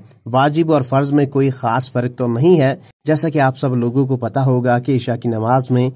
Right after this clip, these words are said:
चार फ़र्ज होते हैं और तीन रकत वितर वाजिब हैं। अगर किसी भी वजह से आपकी इशा की नमाज रह जाती है तो फ़र्ज़ों के साथ साथ जो तीन रकत वितर वाजिब रह गए हैं, इनकी कज़ा भी लाजमी है। इसका मतलब ये है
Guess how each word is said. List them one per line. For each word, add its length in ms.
चार 300
फ़र्ज 320
होते 280
हैं 140
और 200
तीन 300
रकत 380
वितर 380
वाजिब 400
हैं। 140
अगर 240
किसी 260
भी 140
वजह 280
से 200
आपकी 380
इशा 220
की 120
नमाज 420
रह 200
जाती 360
है 200
तो 80
फ़र्ज़ों 340
के 120
साथ 260
साथ 260
जो 160
तीन 380
रकत 440
वितर 340
वाजिब 420
रह 240
गए 200
हैं, 260
इनकी 280
कज़ा 320
भी 180
लाजमी 440
है। 140
इसका 280
मतलब 380
ये 180
है 200